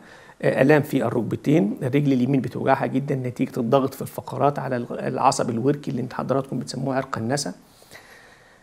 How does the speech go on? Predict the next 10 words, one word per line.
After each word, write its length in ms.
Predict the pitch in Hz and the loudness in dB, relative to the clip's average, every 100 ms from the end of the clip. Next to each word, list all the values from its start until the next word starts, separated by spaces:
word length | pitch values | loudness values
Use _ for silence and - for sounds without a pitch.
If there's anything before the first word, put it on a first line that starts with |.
| _ - | _ -2
ما 60 | |
بتقدرش 400 | - 135 160 - | 2 6 6 6
تقف 260 | 147 120 - | 4 2 2
شوية، 300 | 139 143 170 | 2 6 6
لو 180 | 135 147 | 6 6
وقفت 160 | 147 | 2
بتحس 300 | 120 - 143 | -2 -4 -2
إن 60 | 135 | 0
هي 180 | 139 113 | 0 -2
هتقع، 320 | - 151 | 0 2